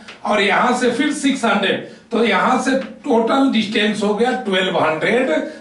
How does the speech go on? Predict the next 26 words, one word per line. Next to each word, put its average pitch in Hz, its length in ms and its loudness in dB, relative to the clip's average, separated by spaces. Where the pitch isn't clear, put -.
मीटर। 190 400 0
तो 190 120 2
ट्वेल्व 285 380 2
हंड्रेड 214 400 2
मीटर 202 460 2
पर 214 160 2
ये 202 200 2
जो 226 240 0
लास्ट, 254 600 0
ये 190 120 -2
जो 190 200 -2
है 214 420 2
थर्ड, 240 640 0
थर्ड 233 460 0
फ्लैगमैन 180 680 0
है, - 120 -4
ये 170 160 -4
क्या 190 200 0
है, 185 300 2
थर्ड 233 460 0
फ्लैगमैन 165 560 0
है 214 360 0
या 180 80 2
इसको 185 340 -2
लास्ट 170 480 -2
फ्लैगमैन। 156 760 -2